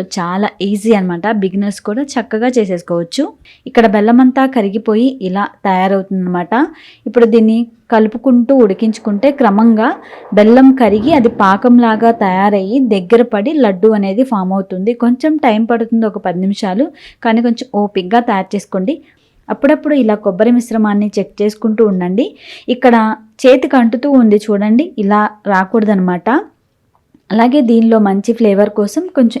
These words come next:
ఇలాచీ పౌడర్ కూడా వేసి ఇక కంటిన్యూగా కలుపుతూ ఉడికించండి. ఈ కొబ్బరి లడ్డూకి నెయ్యి అవసరం లేదండి, ఎందుకంటే ఆ, దానిలోనే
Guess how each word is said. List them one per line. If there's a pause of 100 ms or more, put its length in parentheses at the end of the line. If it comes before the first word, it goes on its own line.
(100)
ఇలాచీ
పౌడర్
కూడా
వేసి (600)
ఇక (100)
కంటిన్యూగా
కలుపుతూ (100)
ఉడికించండి. (540)
ఈ
కొబ్బరి
లడ్డూకి (200)
నెయ్యి
అవసరం
లేదండి,
ఎందుకంటే
ఆ, (260)
దానిలోనే